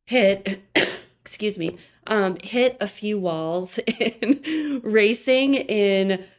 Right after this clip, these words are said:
twenty-one, and that was an immediate, like, I pulled back. And even in workouts, like, when I first started with Nell this summer, she's like, "It feels like you're just kinda jogging out there on the track. It doesn't feel like you're actually, like,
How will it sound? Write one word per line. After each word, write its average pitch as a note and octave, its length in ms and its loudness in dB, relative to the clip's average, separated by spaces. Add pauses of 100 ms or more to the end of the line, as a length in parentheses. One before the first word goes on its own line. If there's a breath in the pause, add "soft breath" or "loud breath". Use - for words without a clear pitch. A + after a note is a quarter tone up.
(160 loud breath)
twenty-one, G3 840 -2
and F#3+ 720 0 (500 soft breath)
that F#3+ 240 -2
was G#3+ 220 -2
an G#3 80 0
immediate, G3 800 2
like, F3 500 -2
I F#3 80 -4
pulled F#3 380 -4
back. - 520 -4
And F3+ 440 -2
even G#3+ 260 -2
in G#3+ 180 -2
workouts, - 600 -8
like, E3+ 180 -6
when F#3 120 -4
I F3+ 60 -2
first F#3+ 260 -6
started F#3+ 280 -2
with F3 200 -6
Nell F3 160 -2
this E3+ 160 -4
summer, G3 240 0
she's F3+ 240 -8
like, F3+ 180 -6 (340 loud breath)
"It G3+ 300 -4
feels C#5 540 -2
like F#4 200 -6
you're F4 120 -4
just E4 280 -6
kinda E4+ 260 -2
jogging D#4+ 540 -2
out F3+ 220 -4
there F#3 160 0
on F#3 140 2
the F3 80 2
track. F3+ 440 -4
It G3+ 120 -4
doesn't B3+ 380 -2
feel E4 260 -2
like D4+ 180 -4
you're C#4 100 -6
actually, C4 440 -6
like, G#3+ 240 -4